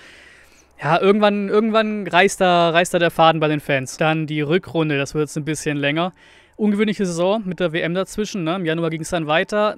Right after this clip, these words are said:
Dann eben Labbadia beginnen, die vogelwilde Idee mit Waldemar Anton als Rechtsverteidiger, das Team in eine Viererkette gepresst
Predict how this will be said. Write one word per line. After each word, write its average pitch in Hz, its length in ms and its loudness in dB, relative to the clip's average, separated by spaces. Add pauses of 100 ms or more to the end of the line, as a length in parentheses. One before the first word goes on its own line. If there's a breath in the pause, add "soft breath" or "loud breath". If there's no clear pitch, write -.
(160)
Dann 175 320 -4
eben 165 320 -4
Labbadia 156 520 -2
beginnen, 156 440 -6
die 147 100 -10
vogelwilde 165 800 -2
Idee 151 460 -2 (320 soft breath)
mit 135 160 -4
Waldemar 147 400 2
Anton 143 560 -8
als 135 360 -8 (140)
Rechtsverteidiger, 160 880 -2
das 143 160 -4
Team 196 380 -6
in 170 120 -8
eine 156 280 -4
Viererkette 208 800 -4
gepresst 160 640 -4